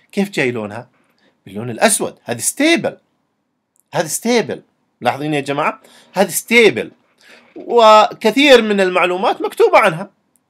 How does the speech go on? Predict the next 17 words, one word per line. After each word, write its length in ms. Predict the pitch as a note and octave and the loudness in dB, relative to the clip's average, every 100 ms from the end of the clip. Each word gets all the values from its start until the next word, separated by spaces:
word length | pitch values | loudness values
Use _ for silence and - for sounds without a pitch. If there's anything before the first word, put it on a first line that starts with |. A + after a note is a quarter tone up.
| _ | _
كثير 360 | - A3 C#4+ A3 | -8 -2 4 4
جدًا 280 | A3+ G#3+ G3 | 2 0 0
من 200 | F3+ F3+ | 0 -4
المعلومات 680 | F3 E3+ E3+ D#3 D#3 G3+ - _ _ - | -2 -2 0 0 0 0 -6 _ _ -8
مكتوب 300 | D#4+ G4 G#3+ | -2 0 2
عنها، 320 | F3 G3+ A#4+ C5+ | 2 2 0 -2
راح 100 | D#4 | -2
نأتيها 520 | F4+ D#4 A#3+ B3 G3 | -2 0 0 2 2
إن 80 | F#3 | 2
شاء 220 | G#3+ D#3+ | -2 -2
الله 180 | E3+ D#3+ | 0 0
أول 240 | D#3+ B2 | 0 -2
بأول، 320 | F#2 E2 - _ _ _ _ - | -4 -14 -18 _ _ _ _ 2
أول 440 | D#3+ C#3 C#3+ - _ _ _ _ | 2 4 2 0 _ _ _ _
بأول. 400 | D#3 A#2+ F2+ - _ _ _ _ | -2 -2 -4 -14 _ _ _ _
الآن 220 | G3+ A#3+ | -2 0
خلينا 540 | G#3+ G#3+ A3+ A#3 A#3 | -2 -6 -6 -4 -6